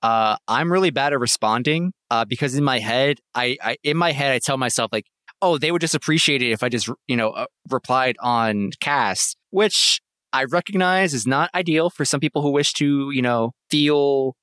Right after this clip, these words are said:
um, that, like, they, they wanna feel security knowing, like, "Oh, okay, they saw my email and they'll get to it when they get to it."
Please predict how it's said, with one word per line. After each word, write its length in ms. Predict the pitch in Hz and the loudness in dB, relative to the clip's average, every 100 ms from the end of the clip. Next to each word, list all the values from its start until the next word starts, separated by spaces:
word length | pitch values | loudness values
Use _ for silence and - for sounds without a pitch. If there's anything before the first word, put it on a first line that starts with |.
| - | -2
um, 680 | 113 110 101 92 90 - 110 _ _ _ - - _ - | 0 2 0 -2 -8 -10 -12 _ _ _ -20 -20 _ -6
that, 140 | 135 | -4
like, 140 | 143 139 | -2 -2
they, 100 | 151 | -2
they 120 | 156 | 0
wanna 240 | 180 180 | 2 0
feel 360 | 160 170 165 151 | 0 2 4 2
security 480 | - - 156 151 139 | 0 0 0 2 0
knowing, 180 | 139 | 0
like, 160 | 127 - - | 0 -2 -2
"Oh, 180 | 185 156 | 0 0
okay, 160 | 147 156 | 0 0
they 80 | 139 | 2
saw 160 | 156 | 0
my 100 | 139 | 0
email 280 | 135 135 131 | 0 0 0
and 80 | 123 | 0
they'll 80 | 127 | 0
get 160 | 127 | -2
to 80 | - | -2
it 20 | |
when 100 | 120 | -2
they 80 | 110 | 0
get 160 | 104 92 | -2 -4
to 100 | 98 | -4
it." 140 | 87 | -4